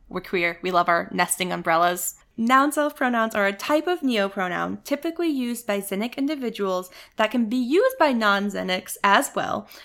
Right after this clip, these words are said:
that derive a pronoun from an existing word. Okay. Again, we're queer. We like our nesting things. Okay, I'm gonna give you a nested definition,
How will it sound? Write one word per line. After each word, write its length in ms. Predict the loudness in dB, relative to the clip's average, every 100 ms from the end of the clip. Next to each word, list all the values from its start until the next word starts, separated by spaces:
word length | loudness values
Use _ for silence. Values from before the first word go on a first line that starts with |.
| -8
that 220 | 0 0 2
derive 420 | 2 4 4 2
a 140 | -2 -2
pronoun 540 | -2 -4 0 -2 -2 -2
from 160 | -2 -2
an 60 |
existing 580 | -6 -8 -8 -8 -8 -6
word. 380 | -6 -6 -8 -10 _ _ _ -14
Okay. 280 | -6 -4 -6 -12 _ _ _ _ -12
Again, 320 | -6 -4 -4
we're 80 | -6
queer. 260 | -4 -4 -4
We 100 | -4
like 180 | -2 -2
our 100 | -2
nesting 440 | -4 -4 -6 -6
things. 280 | -6 -6 -8
Okay, 140 | -8
I'm 60 | -6
gonna 80 | -6
give 140 | -6
you 100 | -6
a 40 | -4
nested 520 | -2 -4 -4 -10 -4
definition, 720 | -6 -4 -4 -4 -4 -6